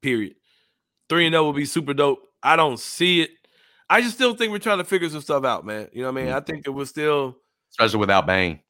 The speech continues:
Speaker 1: Yeah, without Bane, you're trying to find your way. Jaren's trying to find his way. Jaren didn't have the best game,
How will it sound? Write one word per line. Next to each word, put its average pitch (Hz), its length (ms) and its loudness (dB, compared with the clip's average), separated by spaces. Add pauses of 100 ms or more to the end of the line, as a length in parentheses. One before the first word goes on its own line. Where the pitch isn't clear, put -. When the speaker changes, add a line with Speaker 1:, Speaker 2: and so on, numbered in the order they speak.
(360)
Speaker 1:
Yeah, 151 140 -2
without 156 280 2
Bane, 160 360 0
you're 143 80 -4
trying 151 180 0
to 139 60 -2
find 143 280 -2
your 135 100 -4
way. 139 200 -2
Jaren's 139 360 -4
trying 139 140 -6
to 131 60 -8
find 131 260 -6
his 131 120 -10
way. 127 240 -4
Jaren 151 340 -2
didn't 143 120 -6
have 135 140 -2
the 131 60 -10
best 127 280 -4
game, 127 360 -6